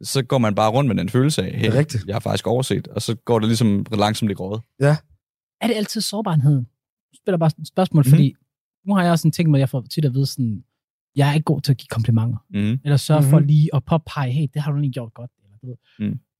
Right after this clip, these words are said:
Speaker 3: Jeg tænker det måske i mit hoved, og så når jeg så får det påpeget, så tænker jeg, <laughs> og det kan være, det er fucked up af mig, bare sådan, "Men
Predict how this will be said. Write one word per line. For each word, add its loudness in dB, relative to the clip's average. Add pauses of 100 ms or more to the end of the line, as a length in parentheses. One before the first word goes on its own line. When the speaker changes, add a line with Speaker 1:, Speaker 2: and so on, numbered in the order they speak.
(160)
Speaker 3:
Jeg 0
tænker -2
det 4
måske 0
i 0
mit 2
hoved, 0 (540)
og -2
så -8
når 2
jeg 4
så 0
får 0
det -4
påpeget, 0
så -8
tænker -2
jeg, 4 (300)
<laughs> -8 (240)
og -8
det 0
kan -2
være, 0
det 0 (340)
er 2
fucked 0
up 4
af 4
mig, 2 (300)
bare 2
sådan, -2
"Men 0